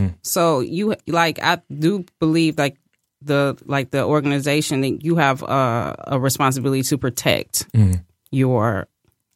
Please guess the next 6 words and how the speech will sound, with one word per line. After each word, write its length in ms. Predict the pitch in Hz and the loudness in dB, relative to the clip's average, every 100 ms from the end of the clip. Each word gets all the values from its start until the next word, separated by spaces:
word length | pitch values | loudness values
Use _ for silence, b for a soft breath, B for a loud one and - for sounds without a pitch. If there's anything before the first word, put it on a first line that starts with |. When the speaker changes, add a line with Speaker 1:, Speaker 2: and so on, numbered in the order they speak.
| _ _ | _ _
Speaker 2:
your 160 | - 123 | -6 -4
clientele. 760 | 139 117 82 - 82 60 64 - _ _ _ _ _ _ B B _ _ _ _ | 0 0 -2 -4 -4 -4 -8 -12 _ _ _ _ _ _ B B _ _ _ _
Speaker 1:
Even 280 | - 202 208 | -4 0 0
with 260 | 180 165 - | 0 -2 -2
the, 340 | 143 131 113 | 0 2 2
um, 500 | 120 117 110 104 104 | 2 2 2 0 -2